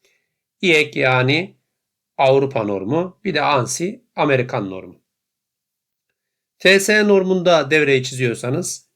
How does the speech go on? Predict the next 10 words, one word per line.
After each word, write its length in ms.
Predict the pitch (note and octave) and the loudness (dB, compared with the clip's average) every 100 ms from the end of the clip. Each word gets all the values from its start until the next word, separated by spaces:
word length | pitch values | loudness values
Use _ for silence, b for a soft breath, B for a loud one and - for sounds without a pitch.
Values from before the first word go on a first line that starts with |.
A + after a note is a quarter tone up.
| _ _ _ _ _ | _ _ _ _ _
şekilde 480 | - F3+ D#3 D3+ C#3+ | -6 -4 -4 0 0
görüldüğü 440 | C#3 C#3+ C#3 B2+ | 2 2 2 0
gibi 420 | B2 G#2+ G#2+ D#3+ E3 | 0 0 -2 -2 -4
stop 400 | - - D3 D3 | -10 -6 -6 -6
butonunu 480 | C3 A2 A2+ D3+ D3+ | -14 -10 -8 -8 -6
bu 80 | |
şekilde 540 | C3+ C3 - G#2+ G#2 F#2+ | -4 -4 -6 -10 -12 -12
çiziyoruz. 580 | - G2 G2+ G#2+ D3 - | -14 -12 -12 -12 -12 -8
Sembolü 440 | A2+ G#2 G2 F#2+ | -8 -6 -8 -12
böyle. 400 | F#2 F2+ A#2+ E3 | -16 -8 -6 -6